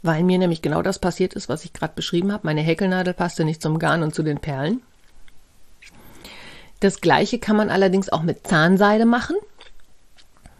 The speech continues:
Bei der Sock Madness gibt es immer den Geheimtipp, dass man das aus diesen Verschlüssen machen kann, die bei Gefrierbeuteln beigelegt werden.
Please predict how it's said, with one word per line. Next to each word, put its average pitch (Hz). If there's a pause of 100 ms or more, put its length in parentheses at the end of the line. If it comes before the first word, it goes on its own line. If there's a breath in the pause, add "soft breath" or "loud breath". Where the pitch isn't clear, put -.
(440 loud breath)
Bei 185
der 196
Sock 196
Madness 185
gibt 220
es 190
immer 202
den 190
Geheimtipp, 185
dass 190
man 175
das 175
aus 165
diesen 160
Verschlüssen 226
machen 214
kann, 202
die 196
bei 175
Gefrierbeuteln 165
beigelegt 135
werden. 131